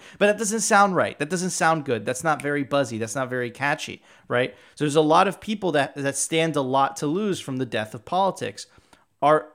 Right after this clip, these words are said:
do you believe with the theory, do you believe in the theory from The Sovereign Individual, Stephen?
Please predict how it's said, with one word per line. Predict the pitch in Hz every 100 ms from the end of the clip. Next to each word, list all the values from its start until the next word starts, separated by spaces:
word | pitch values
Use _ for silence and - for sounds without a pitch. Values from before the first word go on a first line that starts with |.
| 123
do | 143
you | 175 190
believe | 175 170 165 220 220 170 - -
with | 139 147
the | 131
theory, | - 143 139
do | 127
you | 139
believe | 147 151 156 170
in | 165
the | 143
theory | - 135 131 131
from | - 123
The | 120
Sovereign | - 123 120 123
Individual, | 117 117 170 170 139
Stephen? | - 120 110 98